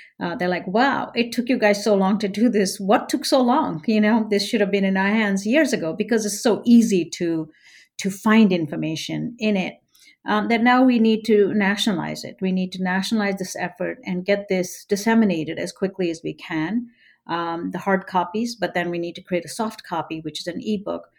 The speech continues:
which can then be disseminated through our allies. We have so many wonderful people that have stepped up to the plate and have defended Muslims and have defended our rights, whether they went to the airports or whether they are the first ones that circle the wagons around Muslims.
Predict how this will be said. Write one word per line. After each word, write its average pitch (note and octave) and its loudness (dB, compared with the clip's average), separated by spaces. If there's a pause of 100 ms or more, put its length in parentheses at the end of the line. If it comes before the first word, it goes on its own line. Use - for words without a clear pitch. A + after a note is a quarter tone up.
(140)
which F#3+ 0
can F#3 0
then F3+ 0
be E3 -6
disseminated D#3+ -6
through - -8
our E3 -6
allies. A3+ -2
We G#3+ 0
have G#3 -2
so D#4+ -2
many A#3 2
wonderful F3+ -4
people E3 -6 (400)
that F3+ 0
have F3 -4 (180)
stepped A#3+ -4
up D4+ 0
to G#3 -2
the - -2
plate - -8
and F#3+ -2
have F#3+ -2
defended A3 0
Muslims D#3 -8
and D#3+ -10
have F3 -10
defended A3 -2
our F#3+ -2
rights, G#3 -6
whether E3 -4
they D#3+ -6
went D#3+ -8
to F#3 -6
the G#3+ -2
airports A3 -4
or D#3+ -4
whether D#3+ -2
they D#3 -6
are D#3 -4
the - -14
first D4 -4
ones A3+ -2
that - -8
circle C#4+ -4
the B3 -2
wagons G#3+ -2
around F#3+ -2
Muslims. F3+ -6